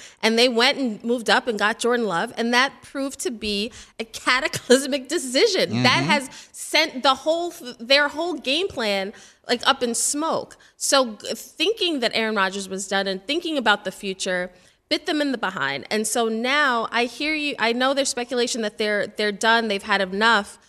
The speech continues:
Speaker 1: But they s-, just last offseason, they structured it, the contract and everything to ensure that they would, they would have him and that they'd be paying him all this money.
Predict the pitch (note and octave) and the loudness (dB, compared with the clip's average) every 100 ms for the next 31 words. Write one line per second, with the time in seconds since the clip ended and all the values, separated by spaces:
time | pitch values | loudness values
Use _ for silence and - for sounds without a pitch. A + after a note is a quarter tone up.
0 | _ _ _ - C4+ - - G#3 F4 D#4+ | _ _ _ -2 0 0 -2 -4 -4 2
1 | B3+ B3 B3 B3 - A3+ G#3+ G3+ - A3+ | 4 4 2 -2 -4 -6 -6 -6 -4 -4
2 | - A#3+ G#3 F3+ - - D4+ E4 D4+ C4 | -4 -4 -4 -6 -12 -4 -2 0 0 -2
3 | A#3 B3 B3+ B3+ B3 - - - C#4+ C4 | -2 -2 -2 -4 -4 -6 -8 -4 -2 0
4 | - E4 D4+ B3+ - A3 G3 - - G3+ | 0 0 0 0 -2 -4 -4 -8 -10 -4
5 | G#3+ G3+ G3 - - - C#4+ C4 D#4+ D4+ | -2 -2 -4 -10 -16 -4 -2 -2 -2 -2
6 | D4+ - A3 G3+ G#3+ G3+ G3 A#3 A3+ A3 | -2 -4 -2 -2 -2 -4 -6 -4 -4 -2
7 | G3+ F#3 F3+ G3+ D#3 F#2+ E2+ | -2 -4 -6 -8 -8 -8 -10